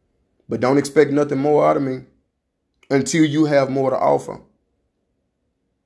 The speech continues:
I was talking to my, I was talking to my, my, my friend Carly the other day, and I, and, and I,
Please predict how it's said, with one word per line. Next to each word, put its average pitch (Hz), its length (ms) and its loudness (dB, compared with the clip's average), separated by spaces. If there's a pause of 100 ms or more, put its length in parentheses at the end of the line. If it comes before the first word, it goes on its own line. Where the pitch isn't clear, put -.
(120)
I - 80 -4
was 123 140 -4
talking 151 320 0
to 147 100 -8
my, 131 160 -4
I - 140 -4
was 127 160 -4
talking 147 360 -4
to 135 120 -10
my, 117 260 -6
my, 117 260 -10
my 113 140 -10
friend 123 360 -6
Carly 123 320 0
the 113 180 -4
other 107 120 -8
day, 117 300 -2 (560)
and 117 120 -6
I, 120 120 -4
and, 117 320 -6
and 117 120 -4
I, 117 100 -2